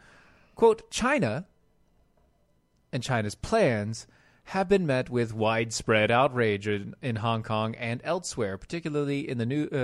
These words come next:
as the new laws, uh, will, will be imposed without consulting the city's legislature." Though Beijing-backed local government leaders have thrown their support behind the plan.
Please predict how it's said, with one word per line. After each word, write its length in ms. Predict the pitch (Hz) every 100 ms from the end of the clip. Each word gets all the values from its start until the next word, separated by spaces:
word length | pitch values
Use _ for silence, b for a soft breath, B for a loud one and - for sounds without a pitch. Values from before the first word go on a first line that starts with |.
| 123
as 180 | 135 120
the 100 | 113
new 200 | 120 131
laws, 500 | 117 107 101 107 113 _ b b b b -
uh, 300 | 117 104 104
will, 480 | - 117 117 107 -
will 120 | 127 113
be 120 | 123
imposed 720 | 107 - 196 175 117 110 -
without 640 | 131 139 135 - 165 202 -
consulting 640 | - 175 - 117 104 113
the 80 | 110
city's 400 | 101 104 101 104
legislature." 800 | 104 98 107 - 95 95 - - - b b b b b b b b b b _
Though 180 | - 175
Beijing-backed 960 | 160 170 151 180 233 233 185 143 151 -
local 320 | 135 127 123
government 380 | 117 117 110 104
leaders 400 | 117 131 123 110
have 200 | 104 98
thrown 580 | - - 117 123 120 110
their 120 | 104
support 460 | 95 - - 113 110
behind 400 | 98 127 123 101
the 60 |
plan. 240 | 87 -